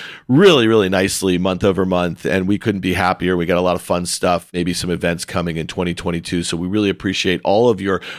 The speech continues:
participation, your feedback, that sort of thing. And also, guys, check out OK Computer. We just launched another podcast. I have a great group of co-hosts. I hope Guy and Danny will join us as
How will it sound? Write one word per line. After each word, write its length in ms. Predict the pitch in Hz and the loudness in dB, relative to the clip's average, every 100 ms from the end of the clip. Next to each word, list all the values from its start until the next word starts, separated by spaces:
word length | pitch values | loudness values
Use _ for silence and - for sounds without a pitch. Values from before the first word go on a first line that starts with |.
| - | -6
participation, 1120 | 120 101 117 - 95 127 123 - 117 110 107 - | -2 0 -2 -4 -4 0 0 0 0 0 -4 -8
your 100 | 80 | -10
feedback, 640 | - 123 117 107 104 101 | -2 0 0 2 2 2
that 160 | 110 98 | 0 0
sort 140 | 110 | 0
of 60 | 107 | 0
thing. 140 | 110 | 0
And 80 | 117 | 2
also, 300 | 160 175 151 | 2 2 0
guys, 240 | 135 143 - - - - | 2 2 -2 -14 -14 -4
check 400 | - 180 190 180 | 2 4 4 4
out 260 | 165 131 | 4 4
OK 300 | 135 131 127 | 2 2 -2
Computer. 480 | 110 110 104 113 107 | -2 -4 0 2 2
We 140 | 113 | 2
just 220 | 143 120 113 | 0 -2 0
launched 360 | 113 110 - - | 0 0 -4 -2
another 440 | 110 113 127 135 | 0 2 2 2
podcast. 880 | - 107 107 - 113 104 101 98 - | 0 0 0 0 2 2 2 0 0
I 140 | 104 | 0
have 120 | 107 | 2
a 60 | 95 | 0
great 340 | 85 107 113 | 2 2 0
group 240 | - 113 95 | 0 0 0
of 140 | 95 | -2
co-hosts. 500 | - 104 101 98 95 | 2 2 4 2 2
I 80 | 98 | 2
hope 220 | 107 95 | 2 0
Guy 280 | - 101 104 | 2 2 2
and 300 | 98 101 87 | 0 -2 -2
Danny 400 | 101 101 101 98 | 0 0 0 0
will 200 | 98 98 | 0 0
join 380 | 80 107 110 107 | 2 2 2 2
us 220 | 101 - | 0 2
as 160 | 101 | -2